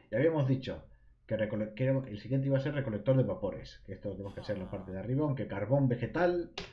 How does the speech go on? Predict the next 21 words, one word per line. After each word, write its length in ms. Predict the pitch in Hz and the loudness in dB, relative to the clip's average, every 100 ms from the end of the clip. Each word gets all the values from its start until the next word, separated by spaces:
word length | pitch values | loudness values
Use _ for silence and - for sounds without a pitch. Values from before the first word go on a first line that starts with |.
| - - - _ | -20 -20 -20 _
lo 100 | 104 | -4
más 200 | 117 120 | -2 -2
seguro 420 | 113 107 123 135 131 | -4 -2 0 4 2
es 140 | - - | 0 -8
que 100 | 104 | -6
no 160 | 101 98 | -6 0
tenga. 640 | 139 143 143 151 147 - - - _ | 0 0 -2 -4 -4 -8 -20 -20 _
Y 140 | 104 110 | -10 -6
tenga 260 | 120 117 107 | -2 0 -2
que 80 | |
hacerlo. 640 | 104 131 131 131 135 135 - - _ _ _ _ _ _ - - _ - - - - - - | -2 0 0 4 4 2 -2 -20 _ _ _ _ _ _ -20 -20 _ -20 -20 -20 -18 -18 -12
No 100 | 107 | -8
tengo 180 | 107 107 | -6 -4
ninguno 280 | 107 107 104 | -2 -2 -2
libre. 480 | 113 131 135 139 - - - - _ _ _ _ - - _ _ 151 101 _ | 0 2 4 2 -2 -16 -20 -20 _ _ _ _ -20 -20 _ _ -20 -20 _
Ah, 200 | 104 101 - | -10 -10 -10
siempre 300 | - 98 101 | -12 -10 -8
tengo 140 | 101 | -8
que 100 | 92 | -10
acabar 240 | 98 98 101 | -8 -8 -8
cogiendo 680 | 104 - 104 104 101 - | -14 -8 -4 -2 -4 -6